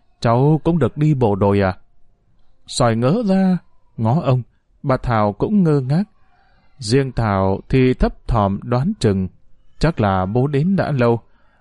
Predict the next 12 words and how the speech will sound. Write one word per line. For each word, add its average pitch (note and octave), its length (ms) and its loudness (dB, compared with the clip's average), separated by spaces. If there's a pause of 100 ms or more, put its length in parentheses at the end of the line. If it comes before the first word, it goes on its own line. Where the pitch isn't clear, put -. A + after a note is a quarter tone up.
đã C#3+ 140 2
nghe G3+ 200 4
mọi G#2+ 260 -2
chuyện. - 280 -2 (680)
Tự C#3+ 160 2
dưng G3+ 260 2
chị A#2+ 200 0
thấy F3 400 0
tủi G2 200 2
thân, C#3+ 320 0 (720)
nước F3 280 0
mắt G3 120 0